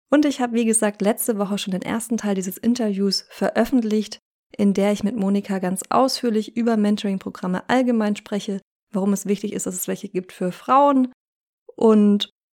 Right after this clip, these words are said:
was vielleicht auch kritisch zu sehen ist an Mentoring-Programmen. Und heute sprechen wir nochmal allgemein über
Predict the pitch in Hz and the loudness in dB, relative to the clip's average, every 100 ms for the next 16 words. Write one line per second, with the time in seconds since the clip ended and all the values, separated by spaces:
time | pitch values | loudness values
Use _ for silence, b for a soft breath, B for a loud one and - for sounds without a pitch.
0 | _ 202 202 220 233 214 214 214 - 339 | _ -2 0 0 0 0 0 -4 -2 -2
1 | 349 269 - 180 175 175 175 - 180 170 | -2 -2 -4 -2 0 -2 -4 -6 -4 -4
2 | 180 - 185 170 190 - 180 208 247 b | -4 -4 -4 -4 -6 -4 -2 0 -2 b
3 | b b _ 220 220 240 294 339 - 277 | b b _ -2 0 0 0 -2 -4 -4
4 | 269 262 240 220 202 - 190 190 190 180 | 0 2 2 0 -2 -2 0 0 0 0
5 | 180 180 196 - - 202 190 185 180 175 | -2 -4 -6 -10 -4 -2 0 0 0 -2
6 | 180 | -4